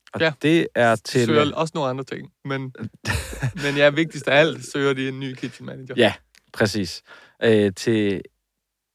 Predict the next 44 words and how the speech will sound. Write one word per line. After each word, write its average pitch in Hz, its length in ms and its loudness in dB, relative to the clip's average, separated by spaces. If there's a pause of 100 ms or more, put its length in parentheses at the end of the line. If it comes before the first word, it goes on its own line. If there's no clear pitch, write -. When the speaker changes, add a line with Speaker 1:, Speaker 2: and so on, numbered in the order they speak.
(280)
Speaker 1:
det 120 100 2
nybyggede 135 460 2
og 101 100 -6
topmoderne 113 500 0
fodboldanlæg 110 680 -2
i 156 160 -8
IKAST. - 460 -8 (720)
Og 110 140 -14
det 113 100 0
er 110 40 2
jo 107 60 2
der, 98 280 0
hvor 85 280 -2
guldminen 131 460 -2
også 73 180 -10
ligger, 80 220 -8
Speaker 2:
Mm. 82 80 -16
Speaker 1:
kan - 60 -6
jeg 95 100 -4
se 101 180 -6
på - 100 -16
billedet 107 380 -2
i 101 40 -10
hvert - 200 -8
fald. - 160 -10 (720)
Øhm, 95 680 4 (600)
ja, 139 180 -2 (140)
og - 140 -8
der, 131 220 8
øh, 98 320 2 (720)
skal - 160 0
altså, 117 200 4
øh, 92 480 2
udarbejdes 104 460 0
med 101 80 -2
nye 117 140 4
planer 98 480 0
og 76 200 -10
så - 100 -14
videre, 113 160 0
og 107 40 0
så 104 100 -6
videre, 131 320 0
og 131 320 2